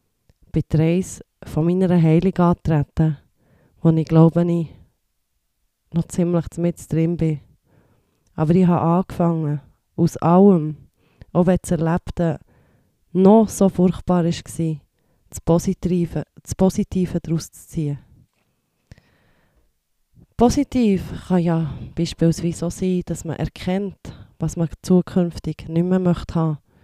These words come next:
was man selber vielleicht anders möchte machen,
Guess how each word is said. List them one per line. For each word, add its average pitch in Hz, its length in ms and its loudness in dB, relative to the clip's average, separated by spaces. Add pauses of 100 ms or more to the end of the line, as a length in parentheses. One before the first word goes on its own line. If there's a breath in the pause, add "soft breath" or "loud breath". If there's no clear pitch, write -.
(480 soft breath)
was - 180 -2
man 175 120 0
selber 165 560 0 (380)
vielleicht 170 340 2
anders 175 360 -6
möchte 190 320 -4
machen, 165 420 -6